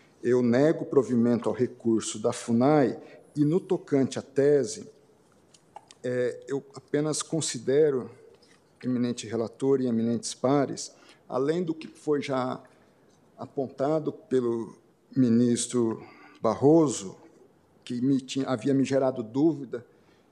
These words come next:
se era a pena privativa de liberdade ou não, mas a, a, a inserção do regime aqui, creio que, que sana, e se também, como não consta da tese que foi apresentada,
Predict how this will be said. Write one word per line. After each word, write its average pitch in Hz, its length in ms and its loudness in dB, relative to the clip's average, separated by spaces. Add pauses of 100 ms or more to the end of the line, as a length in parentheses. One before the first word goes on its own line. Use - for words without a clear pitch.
(420)
se - 240 0
era 135 160 2
a 120 40 2
pena 135 300 -2
privativa 123 560 -4
de 113 120 -6
liberdade 120 680 -2
ou 117 60 -4
não, 139 400 -4 (500)
mas 120 720 2
a, 131 80 -4
a, 117 720 0
a 123 60 4
inserção 127 840 2
do 117 100 -6
regime 120 600 -2
aqui, 117 260 -6
creio 127 420 2
que, 127 420 -4 (680)
que - 80 -8
sana, 151 580 2 (840)
e 160 320 2
se 165 600 -2 (480)
também, 147 380 2
como 143 540 0 (180)
não 135 160 2
consta 160 480 0
da 123 140 2
tese 123 400 2
que - 80 -16
foi 123 160 4
apresentada, 123 840 -2